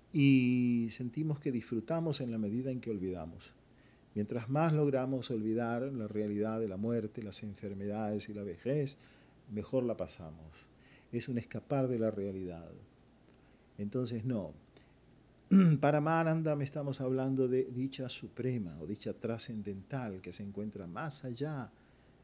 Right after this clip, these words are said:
del sufrimiento y de la felicidad, del goce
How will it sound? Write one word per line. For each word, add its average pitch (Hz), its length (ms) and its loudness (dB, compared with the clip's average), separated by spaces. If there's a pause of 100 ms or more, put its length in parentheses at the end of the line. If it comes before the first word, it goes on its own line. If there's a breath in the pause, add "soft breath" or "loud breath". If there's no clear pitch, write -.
(320 soft breath)
del 92 200 -4
sufrimiento 170 1040 -4 (160)
y 113 60 -2
de 110 120 0
la 107 100 -4
felicidad, 113 720 -6 (300)
del 92 380 0
goce 151 540 0